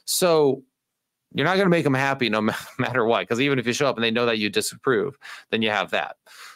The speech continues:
The American Family Association, we believe it to be an unfaithfulness to God. So this is a direct quote from them. Okay. Alistair Begg's team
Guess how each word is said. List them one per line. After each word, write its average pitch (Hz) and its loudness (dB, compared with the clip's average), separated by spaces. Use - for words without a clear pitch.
The 156 2
American 190 2
Family 170 2
Association, 117 0
we 117 2
believe 113 2
it 113 0
to - -2
be 110 0
an 104 -2
unfaithfulness 139 -2
to 123 -2
God. 95 0
So 131 0
this 135 0
is 131 -2
a 113 -2
direct 120 0
quote 175 0
from 104 -4
them. 76 -10
Okay. 113 0
Alistair 139 0
Begg's 147 2
team 117 0